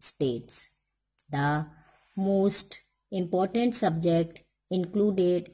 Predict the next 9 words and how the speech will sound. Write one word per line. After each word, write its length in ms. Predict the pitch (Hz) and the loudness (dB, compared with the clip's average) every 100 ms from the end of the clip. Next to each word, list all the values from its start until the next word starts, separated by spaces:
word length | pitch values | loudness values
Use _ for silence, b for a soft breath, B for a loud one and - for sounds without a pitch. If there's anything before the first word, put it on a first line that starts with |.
| _ | _
in 240 | 160 160 | 2 4
this 220 | 170 185 | 2 0
list 420 | 196 170 170 - - - | 2 2 2 -6 -14 -4
are 380 | 156 147 143 170 - _ _ _ _ _ _ _ _ _ _ _ _ _ _ _ _ _ _ _ _ _ _ _ _ _ _ _ _ _ _ 180 | 0 2 0 -2 -8 _ _ _ _ _ _ _ _ _ _ _ _ _ _ _ _ _ _ _ _ _ _ _ _ _ _ _ _ _ _ -4
justice, 800 | 165 180 170 - 180 180 - - _ _ _ | 0 0 0 -2 0 0 -2 -14 _ _ _
roads, 680 | 165 180 170 165 - - _ _ _ _ - | 4 6 6 4 -4 -14 _ _ _ _ 0
health, 540 | 185 185 180 180 - - _ _ _ _ - | 4 6 4 -4 -18 -20 _ _ _ _ -2
local 340 | 175 180 196 | 0 2 0
government, 580 | 185 185 180 185 180 185 | 2 0 0 -2 -4 -6